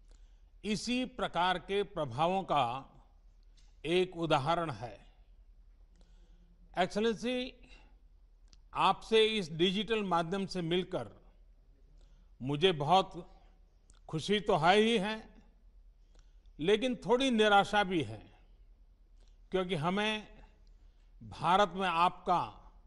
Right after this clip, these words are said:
गर्मजोशी से स्वागत करने का अवसर नहीं मिल पाया। पहले जनवरी में और फिर पिछले महीने हम आपकी भारत यात्रा की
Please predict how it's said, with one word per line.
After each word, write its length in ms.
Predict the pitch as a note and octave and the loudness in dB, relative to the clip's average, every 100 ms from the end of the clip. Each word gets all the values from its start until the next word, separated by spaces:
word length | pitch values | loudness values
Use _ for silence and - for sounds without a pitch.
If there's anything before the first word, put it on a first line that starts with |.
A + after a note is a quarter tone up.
| - - - - - - B2 | -20 -20 -20 -20 -20 -20 -6
गर्मजोशी 760 | C3+ G3+ G#3 G#3 E3 F3 - G3+ | 2 4 4 2 2 2 0 -4
से 200 | F3 A3 | -2 -4
स्वागत 440 | - E3+ F3+ G3 | -2 0 0 0
करने 300 | F3 E3 F3 | -2 -4 -6
का 120 | F3 G3 | -4 -4
अवसर 420 | D#3 E3+ F#3+ F#3 | -2 -4 -4 -4
नहीं 240 | D#3 C#3 D#3 | -2 -4 -2
मिल 200 | D3 B2+ | -4 -4
पाया। 360 | A#2+ G2 D#2 D2+ - - - - - - - - - - - - - - - - - - - - | -10 -14 -18 -20 -20 -20 -20 -20 -20 -20 -20 -20 -20 -20 -20 -20 -20 -20 -20 -20 -20 -20 -20 -2
पहले 300 | F3 F#3+ G#3+ | 0 4 2
जनवरी 460 | E3+ F#3+ G#3 G#3+ A3 | 4 2 4 4 2
में 460 | A3 A#3 A#3 - - - - - - - - - - | 0 -4 -8 -16 -20 -20 -20 -20 -20 -20 -20 -20 -6
और 160 | E3 F3 | 0 2
फिर 240 | F3+ G#3+ A#3 | 2 0 -2
पिछले 340 | A3 A3+ B3 | -4 0 0
महीने 360 | G#3 E3+ E3+ C3 F#2+ - - - _ - - - - _ | 2 0 0 -4 -8 -18 -20 -20 _ -20 -20 -20 -20 _
हम 160 | D3+ E3 | -6 2
आपकी 420 | D#3 F3 - G3+ | 4 4 0 -4
भारत 400 | B2+ C#3+ F#3+ F3 | 0 2 2 2
यात्रा 360 | E3+ E3+ F3+ F3 | 2 2 2 0
की 320 | F3+ E3+ | -2 -6